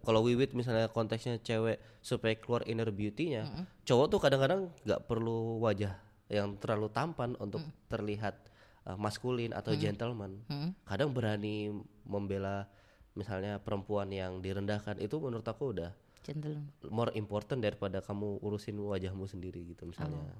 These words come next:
Speaker 1: Ya bekal dari percaya diri juga kan.
Speaker 2: Mm-mm.
Speaker 1: Jadi,
Speaker 2: Iya sih.
Speaker 1: ya kalau aku sih di situ ya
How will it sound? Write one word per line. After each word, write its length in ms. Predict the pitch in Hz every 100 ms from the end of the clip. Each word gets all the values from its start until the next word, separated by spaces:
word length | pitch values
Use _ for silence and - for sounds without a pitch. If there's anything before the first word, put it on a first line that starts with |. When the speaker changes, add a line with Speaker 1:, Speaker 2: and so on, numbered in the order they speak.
| -
Speaker 1:
Ya 260 | - 98 95 - - - - - - - -
bekal 300 | - 101 110
dari 180 | 104 101
percaya 340 | 101 104 110
diri 200 | 95 98
juga 240 | 98 104 92
kan. 180 | 82 95 -
Speaker 2:
Mm-mm. 420 | 156 156 151 160
Speaker 1:
Jadi, 180 | 143 117
Speaker 2:
Iya 160 | 143 135
sih. 160 | - - - -
Speaker 1:
ya 120 | - 82
kalau 220 | - 85
aku 240 | 90 127
sih 300 | 120 - 123
di 120 | 107 87
situ 300 | 117 - 90
ya 160 | 87